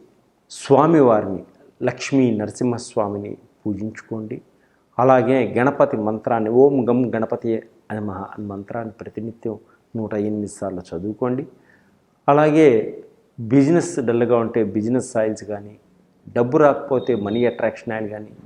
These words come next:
జాబ్ రాకపోతే జాబ్ అట్రాక్షన్ ఆయిల్, నవగ్రహాల ఆయిల్స్, షట్చక్రాల ఆయిల్స్, మహాకాళ సర్పదోషం ఆయిల్స్, పితృదోషాల ఆయిల్స్, రకరకాలైనటువంటి, ఆ, ఆయిల్స్ అన్నీ కూడా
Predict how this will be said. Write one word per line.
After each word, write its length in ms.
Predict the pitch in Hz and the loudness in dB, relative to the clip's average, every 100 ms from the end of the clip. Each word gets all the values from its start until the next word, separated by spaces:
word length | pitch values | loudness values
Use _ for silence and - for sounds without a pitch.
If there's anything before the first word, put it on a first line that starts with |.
| 107 | 2
జాబ్ 300 | 123 135 135 | 6 6 4
రాకపోతే 440 | 139 - 131 127 | 2 2 -4 -6
జాబ్ 240 | 101 101 113 | -2 -2 -2
అట్రాక్షన్ 460 | 113 113 - 107 | -6 -8 -8 -16
ఆయిల్, 140 | 101 104 113 _ _ _ _ - | -18 -20 -20 _ _ _ _ 0
నవగ్రహాల 580 | 120 117 127 120 113 107 | 2 4 4 4 2 0
ఆయిల్స్, 480 | 101 98 - 117 113 _ _ _ _ | -4 -8 -12 -14 -14 _ _ _ _
షట్చక్రాల 680 | - 139 143 135 120 104 107 | 0 0 2 -4 -2 -6 -6
ఆయిల్స్, 420 | 104 95 - 113 113 _ _ _ _ 117 | -10 -10 -12 -14 -14 _ _ _ _ -4
మహాకాళ 500 | 117 139 - 110 107 | 0 2 2 -2 -4
సర్పదోషం 680 | - 107 - 98 107 - 110 | -6 -10 -8 -8 -8 -8 -10
ఆయిల్స్, 440 | 101 95 - 117 107 135 | -8 -10 -10 -10 -2 -2
పితృదోషాల 880 | 131 131 110 117 107 113 104 107 - | 2 0 2 -2 -4 -10 -10 -10 -10
ఆయిల్స్, 400 | 104 104 - 117 120 _ _ _ - | -8 -8 -10 -14 -14 _ _ _ -2
రకరకాలైనటువంటి, 1300 | 127 131 135 127 123 113 107 110 - 113 107 104 120 107 - - _ - 120 | -2 0 0 2 2 2 0 -4 -6 -6 -6 -2 -2 -2 -8 -20 _ -10 -6
ఆ, 680 | 110 107 98 95 92 90 90 _ _ - - - - | -4 -4 -6 -8 -10 -12 -14 _ _ -20 -20 -16 -4
ఆయిల్స్ 380 | 120 143 127 123 | 2 4 2 -2
అన్నీ 200 | 110 110 | -4 -4
కూడా 340 | 110 110 95 | -4 -6 -6